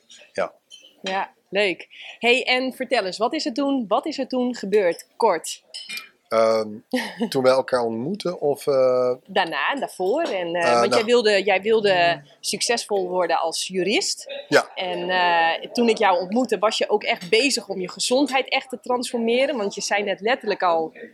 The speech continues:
Speaker 2: dat systeem, dat,
Speaker 1: Ja.
Speaker 2: dat, dat, dat, dat greep me eigenlijk naar de keel.
Speaker 1: Ja,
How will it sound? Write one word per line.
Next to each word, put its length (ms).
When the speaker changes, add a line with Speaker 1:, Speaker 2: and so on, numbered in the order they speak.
Speaker 2:
dat 160
systeem, 760
dat, 180
Speaker 1:
Ja. 100
Speaker 2:
dat, 180
dat, 260
dat, 260
dat 240
greep 340
me 100
eigenlijk 420
naar 200
de 140
keel. 460
Speaker 1:
Ja, 280